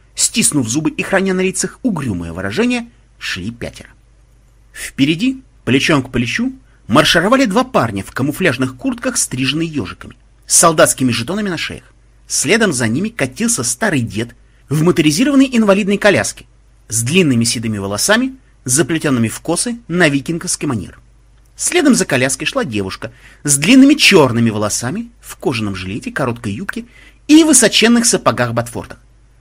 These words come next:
Замыкал шествие тощий долговязый парень с длинными пальцами, которые, казалось, жили собственной жизнью. На носу у парня сидела пенсне с чёрными стёклами, и вообще он смахивал на не вовремя разбуженного вампира,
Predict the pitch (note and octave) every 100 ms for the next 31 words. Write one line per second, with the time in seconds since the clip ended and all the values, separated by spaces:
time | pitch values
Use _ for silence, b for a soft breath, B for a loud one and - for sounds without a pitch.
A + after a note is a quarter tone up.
0 | _ F2 F#2 A#2 A#2+ G#2+ - - - F#2
1 | - E3+ - - F#2 F#2+ G2+ C#3 G2+ -
2 | F2+ F2+ B2+ - _ _ _ _ A2+ A#2+
3 | F#3+ A#3 F3 C3+ A#2+ G#2 F#2+ - F3+ -
4 | F#3 A3+ A3+ G#3+ G#3+ G#3 F3+ G3 G#3 -
5 | G3 A#2+ - F#2+ F#2+ A2 B2 - D2+ _
6 | _ _ _ _ _ _ - G#3+ C4+ C4
7 | A#3 - D3+ C3+ C3+ C3+ A#2+ A#2+ A2+ -
8 | A2+ C3 B3+ _ - - - D3+ G#2+ G2+
9 | - - - A#3 A#3+ C4 C4 C4+ C4+ -
10 | - A#2 E2+ b b _ _ - F3+ -
11 | G#3+ G3 G3+ G3 A3 C4+ C#4 A#3 G3 C3
12 | A2 G#2 A2+ B2 A#2 A#2 G2 F#2+ F#2 G2+
13 | B2 C3 - A2+